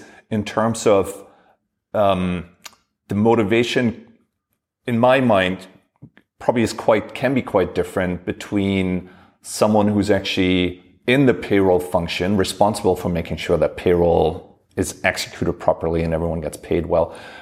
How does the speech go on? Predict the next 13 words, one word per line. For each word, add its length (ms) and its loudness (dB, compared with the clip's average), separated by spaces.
versus 840 2
the 80 0
executive 720 0
team 440 -6
that 180 -6
kind 280 0
of, 360 -2
you 100 -2
know, 300 -2
sits 300 -4
above 680 2
and 140 0
has 580 0